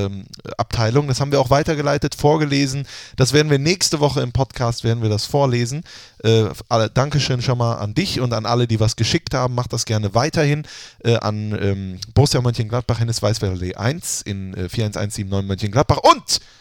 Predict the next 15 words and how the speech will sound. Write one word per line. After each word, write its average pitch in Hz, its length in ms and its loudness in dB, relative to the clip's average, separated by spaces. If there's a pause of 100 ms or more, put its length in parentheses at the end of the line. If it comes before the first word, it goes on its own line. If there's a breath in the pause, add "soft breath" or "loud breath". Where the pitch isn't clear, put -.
(140 soft breath)
Knippi, 151 400 4 (140)
es 156 140 4
gibt - 180 -2
eine 202 80 2
neue 202 180 4
Mailadresse 202 720 4
für 117 160 2
uns. 95 360 -4 (360 soft breath)
Und 156 180 4
zwar 135 380 6 (280)
audio 202 640 6 (100)
at - 320 2
borussia 151 460 6
punkt 104 300 0
de. 85 240 -2